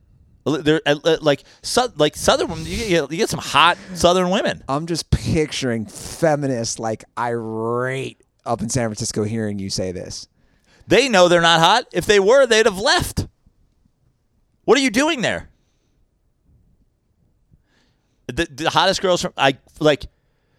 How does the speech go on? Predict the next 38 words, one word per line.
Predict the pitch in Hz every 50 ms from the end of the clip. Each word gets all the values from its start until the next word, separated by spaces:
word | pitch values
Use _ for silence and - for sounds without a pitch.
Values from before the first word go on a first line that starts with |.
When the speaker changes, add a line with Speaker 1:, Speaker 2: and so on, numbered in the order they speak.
| _ _ _ _ _ _ _ _ _ _
Speaker 1:
the | - 135 160
joke | 151 - 202 214 220 -
is | 208 165
always | 170 160 160 160 156 143 131
here | - 147 143 135
in | 127
L | 120 120 117 113
A. | 101 92 90 87 - - _ _ _ _ _ _ _ _ _ _ _ _ _ -
There's | 120 131 131
a | 135 123
rivalry. | 113 101 123 123 135 147 147 120 107 92 85 76 73 65 - -
There's | - 117 113
an | 131 127
L | 147 143 151 160
A | 156 151
San | - - 135
Francisco | 131 120 - 123 - - 113
rivalry | 104 104 95 98 92 90 90 87 85 78 76 73 - _ _ _
that | - 113 - -
only | 117 117 117 117 110 101
San | - 110 98
Francisco | 90 - - 87 - - 82
cares | 78 - 82 80 -
about. | - 73 67 58 - _ _ _ _ _ _ _ _ _ _
We | - 170
don't | 214 254 233 214
even | 165 165 147 139 110
think | - - 165 190 226
about | 196 139 101 92 -
San | 107 92
Francisco. | 80 - - 87 - - 78 60 - - _ _ _ _ _ _ _ _ _ _ _ _ _ _ _ _ _ _ _ _ _ _ _ _ _ _ _ _ _ _ _ _ _
San | - - 190 196
Francisco, | 160 - 202 175 131
go | - 170 196
to | 233 254
San | - - 233
Francisco. | 233 208 - - - - - - _ _ -
Like, | 143 165 170 -